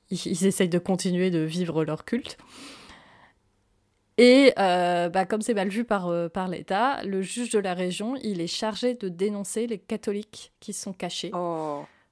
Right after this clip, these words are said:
Speaker 1: Et cette, euh, cette tâche, elle lui a été donnée l'année même où il y a eu le procès dont je vais vous parler.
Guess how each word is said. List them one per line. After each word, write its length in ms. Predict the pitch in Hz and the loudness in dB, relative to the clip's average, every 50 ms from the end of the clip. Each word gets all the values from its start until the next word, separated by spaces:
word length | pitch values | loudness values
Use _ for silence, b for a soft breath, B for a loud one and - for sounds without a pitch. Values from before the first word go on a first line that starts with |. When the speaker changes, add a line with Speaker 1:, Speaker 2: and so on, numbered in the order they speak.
| _ _ _ _ _ _ _ _ _ _ _ _ _ _ _ _ _ _ _ _ _ _ _ _ _ _ _ _ _ _ | _ _ _ _ _ _ _ _ _ _ _ _ _ _ _ _ _ _ _ _ _ _ _ _ _ _ _ _ _ _
Speaker 1:
Et 140 | - 214 214 | -2 0 0
cette, 580 | 202 - - - - - 208 190 - _ - 190 | -2 -4 -6 -6 -4 -4 -4 -4 -6 _ -6 -4
euh, 480 | 180 180 175 170 170 170 170 170 165 | -4 -2 -2 -4 -4 -4 -6 -6 -6
cette 280 | 170 - - 190 175 - | -6 -6 -6 -8 -6 -4
tâche, 300 | - 240 277 - - - | -4 -2 -2 -2 -4 -4
elle 180 | 240 190 190 175 | -4 -4 -6 -4
lui 120 | 180 180 | -4 -2
a 60 | 180 | -2
été 180 | 175 170 - 190 | -2 -4 -4 -6
donnée 300 | 175 185 180 185 220 247 | -4 -4 -6 -4 -4 -4
l'année 360 | 240 214 214 214 220 226 226 | -2 0 0 0 0 -2 -2
même 300 | 220 214 220 233 233 220 | -2 -2 -4 -4 -4 -6
où 120 | - 202 196 | -6 -8 -6
il 60 | 185 | -4
y 40 | 185 | -4
a 40 | 175 | -4
eu 180 | 190 202 220 233 - | -4 -4 -6 -6 -6
le 120 | 190 190 | -6 -8
procès 380 | 180 - - 180 190 - 196 196 | -8 -8 -10 -10 -8 -8 -8 -8
dont 140 | 185 180 165 | -8 -10 -10
je 100 | - 160 | -10 -10
vais 60 | 156 | -10
vous 140 | 156 156 156 | -10 -10 -10
parler. 360 | - - 151 156 165 180 269 | -10 -8 -8 -6 -6 -8 -8